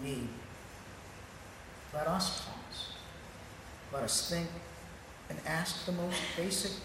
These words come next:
question, "What do you need?" So let's all try to take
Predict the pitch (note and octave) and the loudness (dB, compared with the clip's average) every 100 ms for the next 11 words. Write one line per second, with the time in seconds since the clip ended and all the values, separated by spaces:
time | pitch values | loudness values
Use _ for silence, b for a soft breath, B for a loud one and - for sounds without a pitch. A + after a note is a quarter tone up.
0 | - G3+ G#3+ - D#3 C#3 C3 D#3 A3 - | -2 2 2 0 -4 -4 -2 0 0 0
1 | - - - - - - - - D#3 D3+ | -6 -8 -10 -10 -10 -10 -10 -6 -4 0
2 | D#3+ D#3 E3 E3 - - - - - - | 2 4 4 4 0 -4 -8 -10 -10 -10
3 | - - - - - - - - - - | -10 -10 -10 -12 -12 -12 -12 -12 -10 -12
4 | - - - - - - - - F3+ F3+ | -12 -10 -10 -10 -10 -10 -2 8 10 10
5 | F3 F#3+ G3 F#3+ F#3 E3+ E3 E3 E3 E3 | 10 12 10 10 8 8 8 8 4 0
6 | - E3+ | 4 4